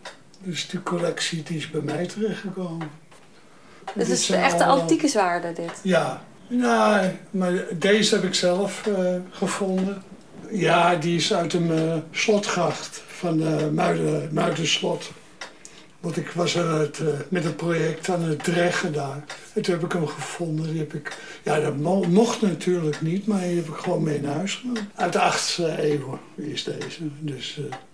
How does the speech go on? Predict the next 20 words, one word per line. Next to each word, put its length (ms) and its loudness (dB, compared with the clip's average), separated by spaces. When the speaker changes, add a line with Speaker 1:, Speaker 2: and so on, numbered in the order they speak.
Speaker 1:
nou, 220 4
dit 180 4
zijn 180 2
allemaal 280 2
horloges 540 2
van, 360 -2
eh, 80 -2
van 220 2
mijn 140 4
familie. 520 2
Hm. 60 -6
Dus 120 2
Speaker 2:
Echt? 200 0
Speaker 1:
die, 240 2
ja, 240 4
die 300 0
heb 80 2
ik 80 0
allemaal 240 4
verzameld. 600 0